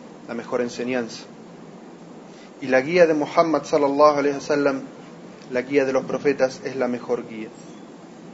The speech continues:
Hermanos y hermanas, les aconsejo tal como dice el sagrado Corán: "Oh vosotros que creéis,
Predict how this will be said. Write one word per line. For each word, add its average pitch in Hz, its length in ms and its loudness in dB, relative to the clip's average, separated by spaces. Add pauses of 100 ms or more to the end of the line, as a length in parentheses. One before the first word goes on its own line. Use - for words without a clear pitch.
(1600)
Hermanos 135 440 -2
y 143 40 -2
hermanas, 139 640 -2
les 131 180 -6
aconsejo 135 540 0
tal 135 220 2
como 127 220 -2
dice 131 240 -6
el 120 60 -6
sagrado 123 360 2
Corán: 131 440 -2 (1500)
"Oh 135 120 0
vosotros 131 480 0
que 127 120 -8
creéis, 127 720 -2